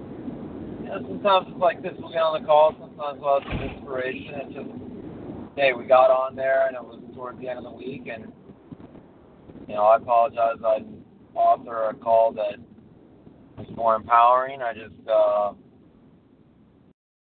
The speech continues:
you know, various times throughout the weekend, I'm sure there would have been empowering things that could have shared, or there could have been negative things I would have vented, or what have you, but, um,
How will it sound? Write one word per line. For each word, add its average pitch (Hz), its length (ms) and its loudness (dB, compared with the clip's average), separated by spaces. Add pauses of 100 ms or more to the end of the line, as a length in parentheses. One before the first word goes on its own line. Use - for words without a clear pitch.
(380)
you 110 80 -8
know, 107 60 -6
various 123 440 0
times 117 320 2
throughout 120 200 2
the 117 60 -10
weekend, 127 380 -6
I'm 110 180 -6
sure 123 160 -6
there 117 120 -8
would 110 140 -8
have 107 80 -14
been 113 100 -10
empowering 113 600 2
things 117 200 -14
that 113 120 -12
could - 120 -14
have 104 160 -12
shared, 170 320 2
or 135 120 2
there 110 120 -12
could 120 160 -12
have 117 100 -12
been 113 260 -10 (800)
negative 131 400 4
things 135 260 -4
I 131 60 8
would 120 160 2
have 113 120 -6
vented, 196 460 0
or 120 140 2 (680)
what 170 160 6
have 156 340 4
you, 214 280 -8
but, 147 220 4
um, 131 320 2